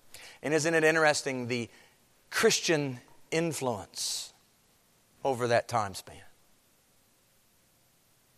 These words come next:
What at one time was a very large Christian influence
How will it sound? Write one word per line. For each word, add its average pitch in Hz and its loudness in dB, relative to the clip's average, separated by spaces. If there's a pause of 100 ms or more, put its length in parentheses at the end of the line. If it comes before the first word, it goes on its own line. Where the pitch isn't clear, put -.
(2000)
What 170 6
at 160 4
one 151 2
time 139 2
was 127 0
a 131 -4
very 123 0 (280)
large 127 4 (140)
Christian 117 -6 (260)
influence 123 -12